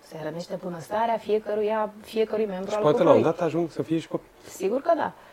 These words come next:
Speaker 1: Și e, m, terapia este calea cea mai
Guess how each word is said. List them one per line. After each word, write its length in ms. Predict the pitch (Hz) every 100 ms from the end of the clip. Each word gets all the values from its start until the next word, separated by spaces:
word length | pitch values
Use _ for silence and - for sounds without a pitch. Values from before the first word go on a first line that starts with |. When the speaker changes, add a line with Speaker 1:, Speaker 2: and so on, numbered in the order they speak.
| - -
Speaker 1:
Și 760 | - - - 202 180 180 180 190 190
e, 300 | 185 185 180
m, 840 | 180 180 147 - 160 160 - - - -
terapia 560 | 202 190 165 202 214
este 220 | 214 196
calea 280 | 185 196 190
cea 160 | 185 226
mai 340 | 226 214 196